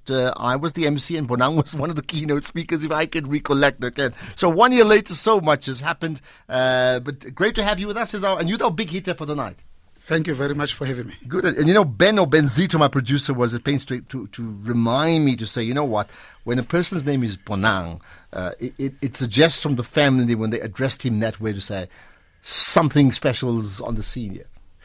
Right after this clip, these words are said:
Speaker 2: In fact, when I was born, I'm the fourth child,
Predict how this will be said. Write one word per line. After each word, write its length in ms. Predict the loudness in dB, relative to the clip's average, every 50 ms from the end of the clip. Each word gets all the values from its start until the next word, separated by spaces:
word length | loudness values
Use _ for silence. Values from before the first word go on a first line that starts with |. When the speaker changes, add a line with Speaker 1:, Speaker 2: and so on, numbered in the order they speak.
| -20 -20 -20 _ -4
Speaker 2:
In 140 | -2 -2 -2
fact, 280 | 0 0 -2 -2 0
when 160 | -4 -2 2 2
I 40 |
was 180 | 2 2 2 0
born, 580 | -4 0 0 0 2 0 -2 -2 -4 -4 -6 -6 -4
I'm 160 | -4 -4 -2
the 100 | -2 -4
fourth 460 | -4 -2 2 2 0 0 0 -4 -4
child, 640 | -2 0 0 0 0 0 -4 -4 -4 -6 -8 -12